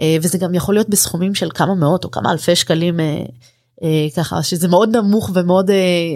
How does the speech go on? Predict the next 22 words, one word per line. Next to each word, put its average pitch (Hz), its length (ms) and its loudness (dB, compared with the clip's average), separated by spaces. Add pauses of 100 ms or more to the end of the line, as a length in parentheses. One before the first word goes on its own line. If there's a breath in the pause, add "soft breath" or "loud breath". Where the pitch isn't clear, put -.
(140)
נגיש 190 420 0
באמת 190 260 0
לרוב 185 260 2
האנשים, 180 460 0
אה, 165 240 -4 (440 soft breath)
הפרטיים. 170 460 -2 (280)
מצד 233 280 -6
שני, 339 200 -4 (460)
לרוב 180 340 2
האנשים 339 420 0
הפרטיים 359 400 -4 (100)
גם 269 100 -2 (100)
אין 294 140 -2 (120)
את - 60 -6
הידע, 185 500 2
את 180 100 -4
הכלים 180 500 -2
ואת 170 140 -4
היכולת, 180 500 -4
אה, 196 260 0
לנתח 202 540 0
סטארט-אפים. 78 520 -6